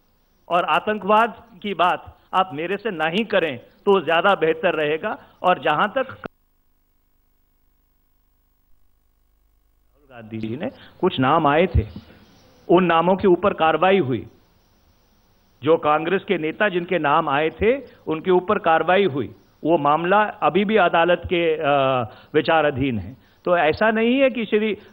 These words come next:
राहुल गांधी जी ने कोई गलत बयानी की थी या कोई तथ्यहीन बात की थी। तो इसलिए जो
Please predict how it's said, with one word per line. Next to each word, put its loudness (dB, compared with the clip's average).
राहुल 2
गांधी 0
जी -4
ने -2
कोई 0
गलत 2
बयानी 2
की -4
थी -2
या 2
कोई 2
तथ्यहीन 0
बात 0
की -6
थी। -8
तो -8
इसलिए -8
जो 4